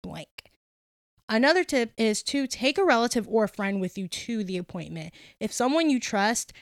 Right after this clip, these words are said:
is available and they are willing to come, then bring them along to your appointment because they can act as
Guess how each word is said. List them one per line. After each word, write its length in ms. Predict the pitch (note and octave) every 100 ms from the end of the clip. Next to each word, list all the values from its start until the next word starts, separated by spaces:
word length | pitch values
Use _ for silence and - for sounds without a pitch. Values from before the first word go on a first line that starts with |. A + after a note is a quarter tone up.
| _ -
is 500 | G3 G3+ G3+ G3 F#3+
available 800 | G3+ F3+ F#3+ D#4+ D#4+ D#4 D#4 D#4 -
and 560 | G#3+ G#3 G3 G3 G3 G#3+ _ -
they 240 | G3+ B3 - -
are 220 | G#3+ G#3
willing 380 | G3 A#3+ C#4+ D4
to 100 | G#3
come, 400 | - G3 B3+ E4+ - - -
then 100 | G#3+
bring 200 | A#3+ F4+
them 120 | G4+
along 380 | C4+ G#3 A3 A#3
to 100 | A#3
your 140 | G3
appointment 500 | F#3 - F#3 G#3 E3+
because 240 | G3+ G#3 G3
they 140 | A#3
can 180 | E4 C#4+
act 320 | F#3 F#3+ -
as 460 | F#3+ F#3 F3+ F#3